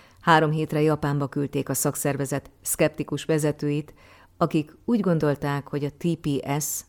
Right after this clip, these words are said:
T P S is csak egy módja annak, hogy a cégek halálra dolgoztassák az embereket, de miután tanulmányozták a rendszert,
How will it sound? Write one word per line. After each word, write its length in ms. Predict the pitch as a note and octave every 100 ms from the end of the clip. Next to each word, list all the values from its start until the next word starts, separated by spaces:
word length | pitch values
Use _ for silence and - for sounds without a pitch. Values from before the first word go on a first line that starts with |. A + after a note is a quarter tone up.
| _
T 180 | C#3+ C#3+
P 420 | D3 C#3+ - D3+
S 220 | - - -
is 360 | D3 - -
csak 180 | - G#3+
egy 120 | E3
módja 440 | D3+ D#3+ D3 D3 -
annak, 420 | D#3+ D3 C3+ - - - - - -
hogy 160 | E3+ D#3+
a 60 |
cégek 440 | D#3+ G#3+ F#3 D#3 -
halálra 560 | - G3+ D#3+ C#3 C3+
dolgoztassák 840 | C3 C#3 C3 C3 - C3+ - C3
az 140 | C#3 -
embereket, 680 | C#3+ C#3 C3+ C3 C3+ - - _ _ _ _
de 340 | C#3+ C#3+ C3 B2+ -
miután 440 | D#3 D3+ C#3+ C#3
tanulmányozták 800 | F3 F#3 D#3 C3+ C3+ - B2+ B2+
a 40 |
rendszert, 640 | A2 C#3+ D3 C#3 B2 -